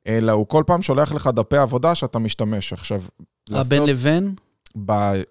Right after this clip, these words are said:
Speaker 1: כל יום זה פותח לך שיעור,
Speaker 2: אה,
Speaker 1: הוא
Speaker 2: יפה.
Speaker 1: מראה לך
Speaker 2: הוא
Speaker 1: סרטון,
Speaker 2: שולח
Speaker 1: אז יש לך
Speaker 2: גם
Speaker 1: דף עבודה. ואני יצרתי גם פה אוטומציה, זאת אומרת, האוטומציה היא החל מהקמפיין,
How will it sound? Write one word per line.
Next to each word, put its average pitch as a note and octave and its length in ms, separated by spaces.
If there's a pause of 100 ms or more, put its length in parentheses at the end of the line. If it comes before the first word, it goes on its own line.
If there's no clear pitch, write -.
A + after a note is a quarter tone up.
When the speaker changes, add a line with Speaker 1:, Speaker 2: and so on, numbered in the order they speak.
(180)
Speaker 1:
כל E3 240
יום D3+ 340
זה C3+ 120
פותח B2 360
לך A2+ 200
שיעור, G#2+ 220
Speaker 2:
אה, B2+ 140
Speaker 1:
הוא B2 120
Speaker 2:
יפה. B2 120
Speaker 1:
מראה B2 100
לך A#2+ 140
Speaker 2:
הוא C3 60
Speaker 1:
סרטון, C3+ 360
Speaker 2:
שולח E3+ 120
Speaker 1:
אז C#3+ 60
יש C#3 40
לך C#3+ 80
Speaker 2:
גם C3 100
Speaker 1:
דף C#3 220
עבודה. A2 300 (840)
ואני A2+ 1120
יצרתי E3 440
גם D#3 260
פה F#3 120
אוטומציה, C3 640
זאת - 120
אומרת, G2 200
האוטומציה A#2 560
היא B2+ 80
החל C#3 320 (760)
מהקמפיין, A2+ 680